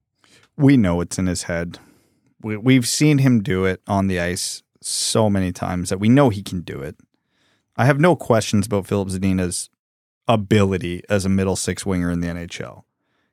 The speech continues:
He has all the tools in the world to be a, to be very successful in that role, to be well above league average in, in those roles. He's done it for periods of time. And then he, something happens between his ears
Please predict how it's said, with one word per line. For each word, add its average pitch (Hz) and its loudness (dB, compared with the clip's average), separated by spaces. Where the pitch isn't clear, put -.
He 113 0
has 110 2
all 123 6
the 135 2
tools 117 0
in 107 -2
the 107 0
world 98 -4
to - -6
be 95 -2
a, 92 -6
to - -6
be 113 0
very 113 2
successful 90 -8
in 87 -10
that 85 -14
role, - -20
to 101 -4
be 101 0
well 107 4
above 131 2
league 139 2
average 147 2
in, 87 -6
in 98 0
those 87 -6
roles. - -16
He's 107 -4
done 180 2
it - -10
for 113 -2
periods 107 0
of 98 -6
time. 101 -2
And 98 -2
then 95 -2
he, 98 -4
something 139 2
happens 131 2
between 127 2
his 117 2
ears 104 0